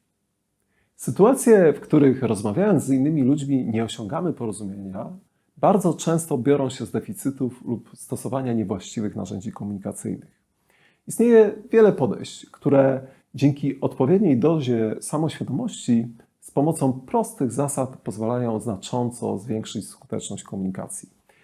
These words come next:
Wspomnijmy chociażby koncepcję porozumienia bez przemocy, z angielskiego Nonviolent Communication,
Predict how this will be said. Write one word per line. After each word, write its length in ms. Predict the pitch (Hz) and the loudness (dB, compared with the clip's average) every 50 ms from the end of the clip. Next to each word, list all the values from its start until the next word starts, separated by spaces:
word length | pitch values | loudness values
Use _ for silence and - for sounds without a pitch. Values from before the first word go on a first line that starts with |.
| _ _ _ _ _ | _ _ _ _ _
Wspomnijmy 600 | - - - - 160 190 254 277 285 247 208 185 | -20 -6 0 0 2 4 6 6 6 6 6 4
chociażby 520 | 185 - - - 190 175 160 160 156 156 | 2 2 0 2 2 2 4 2 2 2
koncepcję 540 | 147 - 139 123 - 160 160 - - 139 135 | 0 0 -2 -2 0 -2 -2 0 2 0 0
porozumienia 560 | 135 - 131 120 120 110 113 135 143 143 135 | 2 2 2 2 2 4 2 2 2 2 0
bez 200 | 117 98 - - | 0 -2 -4 -6
przemocy, 600 | - - - 113 123 127 120 - - - - - - _ _ _ _ - | -10 -8 -6 -4 -2 -2 -2 -4 -6 -10 -10 -10 -12 _ _ _ _ -12
z 120 | - - | -8 -6
angielskiego 520 | 113 104 95 107 107 - - 135 113 107 107 | -4 -4 -4 -4 -4 -4 -2 -2 0 0 2
Nonviolent 640 | 104 120 131 127 107 110 110 117 104 101 101 101 - | 2 4 4 4 2 2 0 0 -2 -4 -6 -8 -10
Communication, 640 | 101 101 101 98 92 - 123 107 - - - - | -8 -8 -8 -6 -4 -2 -2 -2 -2 -6 -12 -18